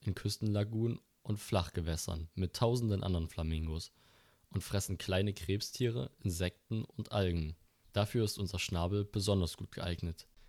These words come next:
denn die Lamellen unseres Schnabels funktionieren wie ein richtig guter Filter.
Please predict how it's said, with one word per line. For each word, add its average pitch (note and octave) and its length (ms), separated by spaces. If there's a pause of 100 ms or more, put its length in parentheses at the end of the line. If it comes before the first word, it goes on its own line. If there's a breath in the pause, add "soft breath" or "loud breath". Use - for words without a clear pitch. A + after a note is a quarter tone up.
(140 soft breath)
denn G2+ 120
die F#2+ 80
Lamellen F#2 540
unseres E2+ 340
Schnabels F2+ 640
funktionieren F2+ 560
wie F2+ 80
ein D#2+ 100
richtig F2+ 400
guter G#2+ 260
Filter. E2+ 460